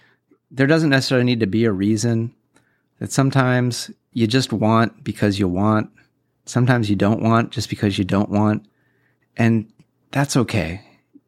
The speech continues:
You can want what you want, and you can avoid what you want to avoid. That's part of being, being a human. It's part of having this experience, being along for the ride. I realized that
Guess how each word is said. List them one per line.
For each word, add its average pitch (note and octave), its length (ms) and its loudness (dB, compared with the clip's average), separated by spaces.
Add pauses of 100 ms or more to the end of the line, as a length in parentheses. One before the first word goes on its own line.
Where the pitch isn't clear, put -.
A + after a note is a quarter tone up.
(140)
You C#3 140 0
can C#3+ 220 2
want C#3 320 2
what G#2 200 -8
you A2+ 80 0
want, G#2+ 380 0 (680)
and A#2 160 0
you B2 100 -2
can A#2+ 420 -2 (180)
avoid B2 420 2
what A2 200 -6
you A#2+ 80 0
want A#2 160 0
to A2+ 60 0
avoid. A2+ 540 -2 (640)
That's B2+ 160 -6
part B2+ 280 0
of A2+ 120 -2
being, A#2 460 0 (360)
being C3+ 220 2
a A2+ 40 0
human. G#2+ 380 0
It's G2 80 -12
part C3+ 200 -2
of B2 80 -2
having A2 260 0
this G2+ 220 -6
experience, G#2 500 -4
being C3 220 0
along A#2+ 260 0
for A2+ 100 -6
the G2+ 100 -4
ride. G2+ 420 -2 (540)
I C#3 100 0
realized C3 640 2 (120)
that A#2 320 -4